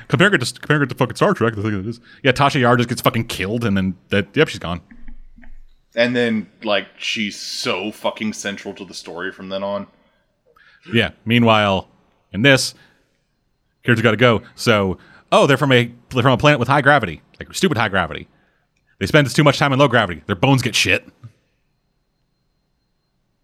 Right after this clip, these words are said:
Speaker 1: And then, while still having her bones be shit, she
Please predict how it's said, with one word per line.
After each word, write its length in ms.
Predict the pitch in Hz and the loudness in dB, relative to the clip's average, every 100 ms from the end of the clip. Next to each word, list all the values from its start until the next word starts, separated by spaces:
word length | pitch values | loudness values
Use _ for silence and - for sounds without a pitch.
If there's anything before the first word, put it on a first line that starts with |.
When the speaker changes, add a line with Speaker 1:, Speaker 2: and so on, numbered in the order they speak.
| _ _ _ _ _ _ _ _ _ _ _ _ _ _ _ _ _ _ _ _ _ _ _ - | _ _ _ _ _ _ _ _ _ _ _ _ _ _ _ _ _ _ _ _ _ _ _ 0
Speaker 1:
And 100 | 123 | 4
then, 140 | 127 | 4
while 220 | 117 127 | 6 4
still 260 | 123 135 127 | 2 4 4
having 240 | 127 127 | 4 2
her 80 | 120 | 0
bones 260 | 110 131 117 | 2 0 0
be 140 | 107 | -4
shit, 340 | - 101 92 - _ _ _ _ - 110 | -2 -2 -4 -8 _ _ _ _ -20 -10
she 200 | - | -4